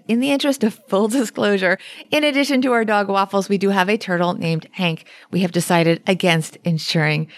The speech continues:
Hank. All right, let's wrap up with a look at the big picture. Less than one percent of pet parents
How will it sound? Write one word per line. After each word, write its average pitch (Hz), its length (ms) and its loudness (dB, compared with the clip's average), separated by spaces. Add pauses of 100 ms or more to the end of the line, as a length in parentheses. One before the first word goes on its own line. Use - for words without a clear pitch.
(160)
Hank. - 360 0 (560)
All 180 80 2
right, 175 220 2
let's 190 220 0
wrap 196 180 0
up 185 180 0
with 180 160 2
a - 80 0
look 175 160 0
at 175 120 -6
the 175 80 4
big 170 400 -2
picture. - 400 -4 (260)
Less 208 220 0
than 214 220 0
one 202 500 0
percent 226 420 0
of 175 180 -2
pet - 200 -2
parents 160 500 -2